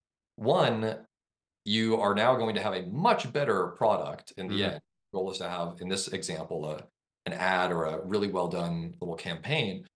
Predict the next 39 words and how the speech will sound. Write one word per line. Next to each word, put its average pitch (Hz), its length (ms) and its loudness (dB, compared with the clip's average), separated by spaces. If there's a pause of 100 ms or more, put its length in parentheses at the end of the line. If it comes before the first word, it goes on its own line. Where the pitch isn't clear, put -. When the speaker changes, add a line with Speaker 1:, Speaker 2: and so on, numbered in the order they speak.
(240)
Speaker 1:
But 98 260 0
two, 123 640 4 (460)
the 107 180 -2
trust - 540 2
that 113 120 6
an 104 120 2
employee 104 600 2
feels 98 540 -2
and 92 120 0
that 92 160 0
I 101 140 4
have 117 140 0
felt, 90 200 -2
for 92 100 0
example, 87 400 -2
being 92 200 -2
somebody 92 380 -2
who 90 100 -4
superiors 95 560 -2
come 90 240 -4
to 90 200 -2
and 87 100 -4
say, 85 260 -4 (200)
"I'm 90 100 -4
trusting 117 340 2
you 110 80 2
with 110 100 0
this, 110 140 4
go 101 160 2
work 95 180 0
on 95 120 0
it, - 80 -8
come 87 140 -8
back 85 240 -2
to 85 60 -10
me." 73 260 -10 (800)
I 101 60 0
mean, 98 160 0
I, 139 340 2